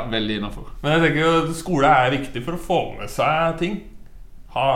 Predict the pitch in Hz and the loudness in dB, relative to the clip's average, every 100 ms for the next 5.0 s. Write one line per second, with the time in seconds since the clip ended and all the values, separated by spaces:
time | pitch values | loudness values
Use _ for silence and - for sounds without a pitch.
0 | 127 120 110 117 - 123 120 120 110 107 | 0 -4 -6 -8 -8 -6 -6 -4 -4 -4
1 | 143 170 147 135 135 - 139 120 117 117 | -4 -2 -2 -4 -6 -6 -6 -4 -6 -8
2 | - 135 120 104 104 107 107 - - - | -10 -8 -6 -6 -6 -8 -10 -16 -18 -18
3 | - - - - - - - - - 123 | -18 -18 -18 -18 -18 -14 -12 -10 -8 -6
4 | 131 147 - - 107 110 110 117 - | -4 -4 -4 -6 -6 -6 -6 -4 -4